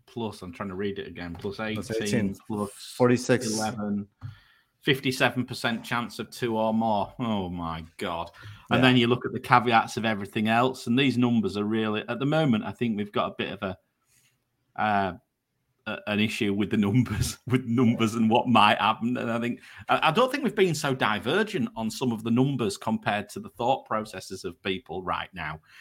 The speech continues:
Speaker 1: I think in
Speaker 2: Hmm.
Speaker 1: the past, you always find that numbers, you know, there's always gonna be a divergence, but I think it's quite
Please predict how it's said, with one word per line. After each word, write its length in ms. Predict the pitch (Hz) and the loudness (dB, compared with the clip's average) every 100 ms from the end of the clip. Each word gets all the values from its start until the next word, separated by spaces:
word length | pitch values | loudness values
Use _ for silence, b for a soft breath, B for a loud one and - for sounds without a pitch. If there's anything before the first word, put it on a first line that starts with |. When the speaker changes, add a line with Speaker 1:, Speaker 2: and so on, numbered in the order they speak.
| B | B
Speaker 1:
I 40 | B | B
think 140 | - 123 | -4 0
in 100 | 135 | 0
Speaker 2:
Hmm. 80 | |
Speaker 1:
the 40 | 180 | 4
past, 320 | 190 - - | 2 2 -4
you 100 | 123 | -2
always 240 | 147 131 - | -2 -2 -2
find 320 | 131 120 110 | -2 -2 -4
that 100 | - | 0
numbers, 460 | 131 127 113 107 - b b b | 2 4 0 -4 -10 b b b
you 100 | - | 0
know, 160 | 135 123 123 | 0 0 -2
there's 160 | 156 | 2
always 360 | 202 196 156 131 | 6 6 6 0
gonna 280 | - 156 135 | -2 0 4
be 140 | 131 | 2
a 40 | 95 | 4
divergence, 840 | 95 92 101 95 90 87 - - | 0 0 -2 -4 -6 -12 -16 -14
but 140 | - | -12
I 80 | 127 | -10
think 240 | 135 185 139 | -4 -2 -2
it's 100 | - | -6
quite 340 | - 156 156 | -6 -4 -4